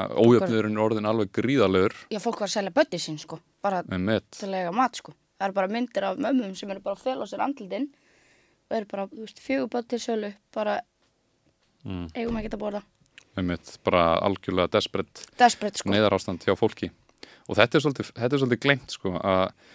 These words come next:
Speaker 1: þarna, fólk þekki kannski Franklin Delano Roosevelt sem
Speaker 2: Mhm.
Speaker 1: var forsetið þarna í, í seinni heimsstyrjöldinni og fyrr og hann, honum er þakkað svolítið fyrir að hafa komið Bandaríkjunum úr, uh, the, uh,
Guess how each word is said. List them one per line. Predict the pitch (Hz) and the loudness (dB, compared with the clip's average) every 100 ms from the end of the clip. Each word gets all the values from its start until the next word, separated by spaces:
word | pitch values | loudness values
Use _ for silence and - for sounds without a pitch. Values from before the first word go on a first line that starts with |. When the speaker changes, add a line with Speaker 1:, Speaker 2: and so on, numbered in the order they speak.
| - _ - | -20 _ -10
Speaker 1:
þarna, | 107 - 95 | -6 -4 0
fólk | 110 - | 0 4
þekki | 117 - 107 | 4 4 2
kannski | 110 - 101 92 92 | 0 0 0 2 0
Franklin | - 110 110 104 | 0 -2 0 2
Delano | 107 104 101 | 4 4 2
Roosevelt | 101 107 104 90 107 - | 2 4 6 6 4 0
sem | 104 | 0
Speaker 2:
Mhm. | 95 | 4
Speaker 1:
var | 95 - - | 4 2 -2
forsetið | 104 - 92 92 90 | -4 -2 0 2 2
þarna | 95 92 | 0 -2
í, | 92 | -2
í | - - | -4 -4
seinni | 98 | -2
heimsstyrjöldinni | 98 95 110 110 117 104 | -2 -4 -4 -2 2 0
og | - | 4
fyrr | 95 85 95 - - - - - _ 90 | 4 4 0 -10 -20 -20 -20 -20 _ 2
og | |
hann, | 92 107 113 - 104 107 | 4 4 2 0 -2 2
honum | 107 107 | 2 4
er | 104 | 4
þakkað | 110 107 | 4 2
svolítið | 107 98 | 0 0
fyrir | - 107 | 2 4
að | 101 | 6
hafa | 101 101 - | 6 4 2
komið | 110 104 | 2 2
Bandaríkjunum | 107 98 98 95 95 98 | 0 -2 -2 -2 -2 -2
úr, | 107 107 - - | -2 -2 -6 -6
uh, | 104 90 90 90 | -2 0 0 -4
the, | - 98 95 - | -6 -4 -4 -2
uh, | 98 90 90 | -2 0 -2